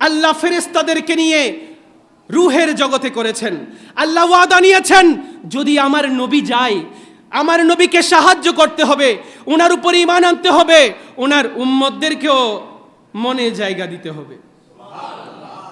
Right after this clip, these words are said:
আর একটু ঈমানে আওয়াজে বলি, আর একটু মোহাব্বতের আওয়াজে বলি।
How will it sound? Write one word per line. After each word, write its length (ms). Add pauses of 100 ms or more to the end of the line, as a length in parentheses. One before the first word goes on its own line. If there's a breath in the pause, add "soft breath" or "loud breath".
(600)
আর 100
একটু 200
ঈমানে 280
আওয়াজে 280
বলি, 300 (1600)
আর 80
একটু 180
মোহাব্বতের 500
আওয়াজে 320
বলি। 400